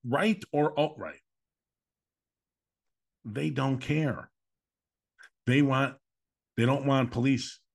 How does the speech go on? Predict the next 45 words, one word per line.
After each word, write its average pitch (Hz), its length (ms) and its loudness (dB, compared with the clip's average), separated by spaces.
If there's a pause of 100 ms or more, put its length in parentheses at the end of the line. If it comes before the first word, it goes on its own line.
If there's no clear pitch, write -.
(280)
pursuits 147 500 -4
to 113 80 -12
be 113 140 -2
restricted. 104 460 -6
You 104 60 -2
know, 101 40 -2
their 98 100 -2
foot 127 200 0
on 98 260 -2
chase. 123 320 -4
Let 143 160 0
'em 147 120 -2
chase. 151 380 -4
Let 156 140 -2
'em 143 100 -4
get 143 180 0
'em. 123 120 -8
Get 165 180 0
'em, 131 140 -2
get 165 160 -2
'em, 120 160 -6
get 175 140 -2
'em. 92 180 -8
Go 175 140 -4
get 185 160 -6
'em. - 160 -12 (460)
Don't 175 100 -4
worry, 185 180 -2
they 143 100 -4
keep 143 240 0
wiping 151 340 -4
families 143 500 -6
and 95 140 -10 (500)
mothers 131 420 0
and 110 140 -6
kids 139 400 0
and 101 180 -6 (160)
people 156 320 -2
out 147 380 2
because 113 320 -4
they 110 100 -2
crash 143 420 0
in 104 80 -2
the 101 80 -6
chase. - 540 -6